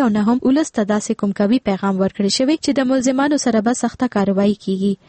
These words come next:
له دې سربیره ټولنیزه رویه هم د ناموس په اړه داسې قسمه فکر ته وده ورکوي چې د جنسي جرمونو سره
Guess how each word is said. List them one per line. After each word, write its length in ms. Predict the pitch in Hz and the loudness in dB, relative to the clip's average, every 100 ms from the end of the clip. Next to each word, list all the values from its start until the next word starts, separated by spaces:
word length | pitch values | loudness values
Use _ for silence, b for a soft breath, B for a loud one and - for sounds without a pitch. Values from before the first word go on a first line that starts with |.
| b - 262 | b 0 2
له 80 | 269 | 2
دې 80 | 302 339 | 0 0
سربیره 400 | 269 214 240 262 254 | -2 0 0 0 0
ټولنیزه 460 | 214 208 220 226 220 | 0 0 0 0 0
رویه 320 | 196 190 202 214 | 2 2 2 2
هم 100 | 262 | 2
د 100 | 233 196 | 2 2
ناموس 300 | 196 220 - | 2 0 0
په 100 | 208 | 0
اړه 100 | 254 220 | 0 0
داسې 180 | 208 - - | -2 -2 -4
قسمه 220 | 226 226 226 | -4 -2 -2
فکر 300 | 262 - 196 196 | -2 -2 -2 0
ته 40 | 196 | 0
وده 200 | 233 262 | 2 2
ورکوي 340 | 262 262 247 277 - | 2 0 0 0 -2
چې 80 | 285 269 | -2 -2
د 100 | 214 | -2
جنسي 260 | 208 208 240 208 | -4 -2 -2 0
جرمونو 380 | 190 190 185 - | 0 0 -2 0
سره 180 | 196 | 0